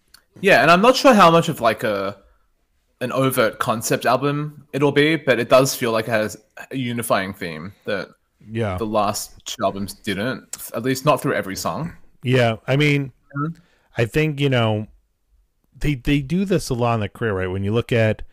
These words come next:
Speaker 2: um, you know, And Justice for All or Master of Puppets, like, there's kind of a general
Speaker 1: Mm-hmm.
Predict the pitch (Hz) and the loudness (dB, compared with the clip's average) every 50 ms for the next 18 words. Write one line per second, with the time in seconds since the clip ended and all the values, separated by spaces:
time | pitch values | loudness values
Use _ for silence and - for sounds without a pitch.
0 | _ _ _ _ _ _ _ _ _ - 98 95 95 92 92 90 90 - - 113 | _ _ _ _ _ _ _ _ _ -4 -2 -2 0 -2 -2 -4 -6 -8 -6 -4
1 | 107 104 95 92 90 85 - _ _ _ _ _ _ _ _ _ _ _ _ _ | -2 -2 -2 -4 -6 -8 -10 _ _ _ _ _ _ _ _ _ _ _ _ _
2 | _ _ _ _ _ _ _ _ _ _ _ _ _ _ _ - 117 117 113 104 | _ _ _ _ _ _ _ _ _ _ _ _ _ _ _ -4 -4 -2 -2 0
3 | 113 117 110 107 - 113 104 - - - 104 98 95 92 92 90 90 90 87 87 | 0 0 0 -2 -2 -4 -6 -8 -8 -6 -4 -2 0 0 0 0 0 0 -2 -2
4 | 85 82 82 82 82 85 - _ _ _ _ _ _ _ _ _ _ _ _ _ | -2 -2 -4 -4 -6 -6 -10 _ _ _ _ _ _ _ _ _ _ _ _ _
5 | - 110 113 113 113 107 - - 107 101 - - - 101 - - 101 - - 104 | -6 -2 -2 -2 -2 -2 -2 -4 -4 -2 -2 -2 -2 -2 -2 -4 -4 -4 -4 -6
6 | 95 - 123 117 - - - 165 180 180 160 139 113 104 - 120 113 117 117 117 | -4 -4 -4 -4 -4 -4 -4 -2 -2 0 -2 -2 -4 -2 -2 -2 -2 0 0 0
7 | 117 110 110 107 107 104 104 101 95 | 0 0 2 2 0 0 0 -2 -4